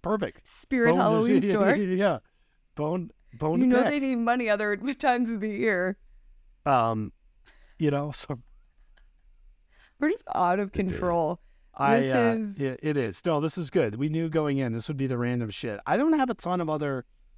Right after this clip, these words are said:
Speaker 1: I don't have a t'other other random shit.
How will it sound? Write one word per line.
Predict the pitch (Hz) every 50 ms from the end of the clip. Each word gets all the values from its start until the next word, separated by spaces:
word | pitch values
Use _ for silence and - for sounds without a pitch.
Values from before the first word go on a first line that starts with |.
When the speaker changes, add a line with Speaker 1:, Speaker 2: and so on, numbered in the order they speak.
| - _ - - - _ - - _ _ _ - - - - - - - - - -
Speaker 1:
I |
don't | - 196 202
have | 214 220
a | 226
t'other | - - - - 190 180 196 190 - -
other | 160 160 160 160 151 147 139
random | 127 135 139 147 143 143 135 123
shit. | - - - - 120 101 87 - -